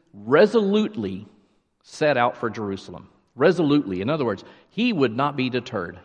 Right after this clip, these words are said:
He was going to go there. He would not, he would not be distracted. Nothing could stop him from getting to Jerusalem. And so this whole thing, all these events that happen on the road are on the road to what's gonna happen in Jerusalem in chapter nineteen.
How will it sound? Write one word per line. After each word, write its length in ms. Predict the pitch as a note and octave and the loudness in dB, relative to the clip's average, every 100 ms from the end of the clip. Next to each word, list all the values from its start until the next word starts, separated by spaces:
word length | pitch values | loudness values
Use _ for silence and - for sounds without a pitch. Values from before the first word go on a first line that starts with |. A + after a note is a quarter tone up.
| - | -8
He 100 | F#3 | -4
was 160 | A#2 | -4
going 220 | A#2 A#2+ | -4 -6
to 180 | A2+ F2+ | -6 -10
go 280 | F#2+ D3+ F3+ | -2 0 2
there. 200 | F3+ F3 | 0 -2
He 160 | D3 C#3+ | -4 -6
would 300 | G#2+ F#2+ G2+ | -6 -6 -4
not, 440 | A#2 C#3+ F3 - - - _ _ _ - | 0 0 -2 -8 -20 -20 _ _ _ -6
he 100 | A#2 | -2
would 100 | A#2+ | -2
not 120 | A2+ | -2
be 100 | G#2+ | -4
distracted. 600 | G2 - D3 D#3+ F#3 F3 | -6 0 0 0 -4 -4
Nothing 480 | C3+ A#2+ E3 F#3 F3 | -4 -2 -2 -6 -8
could 160 | D#3 | -12
stop 380 | - D3 C#3 - | -10 -8 -8 -8
him 100 | G#2+ | -10
from 180 | - G#2+ | -10 -10
getting 280 | G#2 G2 F#2+ | -8 -10 -12
to 260 | - F#2+ - _ _ _ - | -14 -14 -16 _ _ _ -10
Jerusalem. 500 | B2+ E3 E3 F#2 F#2 | -2 -2 -2 -10 -10
And 80 | F#2+ | -2
so 200 | C#3 C3+ | 0 2
this 180 | A#2 - | 0 0
whole 500 | - G#3 G3+ G3+ G3 | 2 4 6 4 2
thing, 640 | G3+ G#3 F#3+ C#3+ G2+ F2+ - _ _ _ _ _ _ _ _ | 0 0 2 2 0 -6 -16 _ _ _ _ _ _ _ _
all 340 | - C#3+ F3+ F#3 | -2 0 2 2
these 220 | E3+ C#3+ | 0 0
events 240 | C#3 D#3+ | -2 -2
that 80 | C3+ | 0
happen 260 | C#3+ D#3 C#3+ | 0 0 0
on 120 | C3+ | 0
the 80 | B2 | 2
road 240 | D3+ C3+ | 2 2
are 120 | G2+ - | -2 -4
on 400 | A2+ C3+ D#3 D#3 | -2 0 -2 -4
the 100 | D#3 | -2
road 600 | D3 D#3+ B2 G2 G2 F#2+ - _ _ _ _ _ | 0 2 2 -2 -6 -12 -18 _ _ _ _ _
to 80 | B2 | -6
what's 140 | A2 | -6
gonna 140 | A2+ A2+ | -6 -6
happen 360 | G2+ F#2+ G2 | -6 -4 -6
in 160 | F#2 F#2 | -6 -8
Jerusalem 540 | A2 D3 D#3+ G2+ G#2 - | -4 -2 -2 -6 -8 -6
in 120 | B2+ | -6
chapter 340 | - E3 B2+ | -6 -8 -8
nineteen. 640 | A#2+ E3 E3 - B3+ - | -6 -6 -6 -8 -10 -10